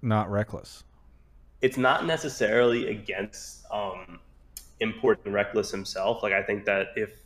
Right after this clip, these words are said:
Speaker 2: Reckless were to go to N A, he'd instantly be the best A D carry. But I just don't think that A D carry is the position that T S M,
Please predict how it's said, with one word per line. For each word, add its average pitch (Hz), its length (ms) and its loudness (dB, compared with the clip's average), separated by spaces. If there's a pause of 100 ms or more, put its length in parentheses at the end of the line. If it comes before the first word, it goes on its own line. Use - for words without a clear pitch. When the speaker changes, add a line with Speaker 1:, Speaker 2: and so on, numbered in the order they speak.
(460)
Speaker 2:
Reckless 107 540 0
were 101 160 0
to 113 160 -4
go 104 160 0
to 101 100 -6
N 101 140 -2
A, 101 200 -2
he'd 104 160 -10 (100)
instantly 104 420 -10
be 101 200 -10
the 98 100 -8
best 98 420 -8
A 101 100 -10
D 98 120 -12
carry. 101 540 -2 (400)
But 117 180 8 (140)
I 107 200 4
just 113 300 -6
don't 104 320 2
think 98 400 -8
that 98 300 2
A 104 100 -2
D 101 160 -4
carry 101 600 -2
is 101 480 -8 (460)
the 104 340 6
position 104 480 -2
that 101 200 -4
T 107 140 -4
S 104 200 -4
M, - 80 -8